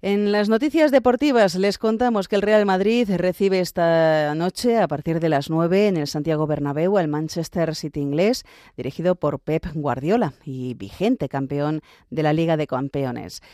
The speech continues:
en el partido de ida de los cuartos de final del torneo continental. El objetivo del conjunto blanco es lograr el mejor resultado posible para afrontar después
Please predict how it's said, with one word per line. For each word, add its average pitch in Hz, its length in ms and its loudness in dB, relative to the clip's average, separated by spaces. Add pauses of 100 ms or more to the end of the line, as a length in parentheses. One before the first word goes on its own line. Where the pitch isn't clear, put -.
(240)
en 185 240 0
el 185 160 0
partido 180 340 0
de 196 140 2
ida 175 160 0
de 196 80 0
los 143 160 -4
cuartos 220 340 2
de 175 80 -2
final 165 300 -4
del 190 120 0
torneo 156 320 -4
continental. 139 600 -6
El 208 160 0
objetivo 269 400 0
del 247 140 -2
conjunto 202 420 -2
blanco 202 300 0
es 202 180 -2
lograr 180 380 0
el 180 160 0
mejor 165 420 -4
resultado 147 480 -4
posible 180 400 -4
para 135 200 -6
afrontar 135 380 -4
después 165 440 -4